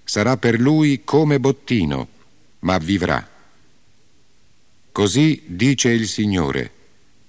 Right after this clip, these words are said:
"Senza dubbio sarà consegnata questa città in mano dell'esercito del re di Babilonia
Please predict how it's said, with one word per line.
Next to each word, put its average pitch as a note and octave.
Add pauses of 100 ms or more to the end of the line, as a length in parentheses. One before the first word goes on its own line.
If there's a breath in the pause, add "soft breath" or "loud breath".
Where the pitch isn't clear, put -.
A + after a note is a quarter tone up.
(260)
"Senza C#3
dubbio F2
sarà G2
consegnata G2+
questa F#2
città G#2 (340 loud breath)
in G2
mano G#2+
dell'esercito G2+
del F#2+
re G2+
di F#2+
Babilonia A2